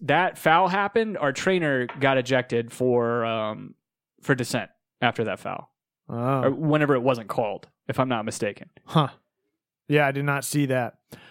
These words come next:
Speaker 2: Um, Andy also had a great point that the Dallas players were really just wanting to get a good look at the texture and feel of the new turf.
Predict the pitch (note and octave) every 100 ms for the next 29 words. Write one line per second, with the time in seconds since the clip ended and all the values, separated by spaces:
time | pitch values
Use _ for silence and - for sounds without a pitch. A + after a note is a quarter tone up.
0 | - D#3 D3 D3 C#3+ C#3 D#3+ D#3+ D#3+ D3+
1 | C#3 C3+ B2+ B2 C3 B2+ E3 F#3 - C#3+
2 | C3+ C#3 C#3 D3 E3 F3 E3+ F3 E3 C#3
3 | D3 D3+ C#3+ C#3+ C3 C#3 C#3 C3+ C3 C3
4 | C3+ C3+ C#3 C#3 B2 - C#3+ - - C3+
5 | B2 - C3+ B2+ A#2+ C3+ C3 D#3